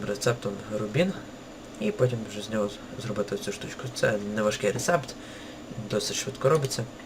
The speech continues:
Ага, і лапак нам потрібно буде зробити. Хм. Ось тут потрібно буде багато лазуриту. А, лазурит в нас є, так що можна не переживати.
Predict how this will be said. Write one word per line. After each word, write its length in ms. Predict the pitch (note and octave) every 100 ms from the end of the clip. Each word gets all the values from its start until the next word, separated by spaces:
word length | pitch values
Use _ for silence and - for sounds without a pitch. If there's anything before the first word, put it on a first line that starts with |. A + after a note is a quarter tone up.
| - - - - -
Ага, 220 | - F#3+ - - - - -
і 200 | C3 D3+
лапак 640 | B2+ B2+ - - G2+ -
нам 100 | A2+ -
потрібно 360 | G#2+ G2+ - F#2+ F#2+
буде 180 | F#2 - - - - - - - -
зробити. 440 | A2+ G#2 G2+ - - - - - - - - - - - - - - - - -
Хм. 80 | A#2 G2 - - - - - - -
Ось 240 | G#2 G#2+
тут 160 | - D3
потрібно 380 | - C3 C3 C3+
буде 200 | B2 A#2+
багато 500 | A2 A2 A#2 A#2+ G#2+ G2+ G#2+
лазуриту. 520 | A#2+ - G#2+ G2 - - - -
А, 260 | - B2
лазурит 340 | E3 E3+ D#3 C3 - - -
в 40 | A2
нас 220 | A#2+ -
є, 100 | G#2
так 160 | A2+
що 120 | - A2
можна 240 | G#2+ G#2+
не 60 | G#2+
переживати. 640 | B2+ C3+ D3+ E3+ E3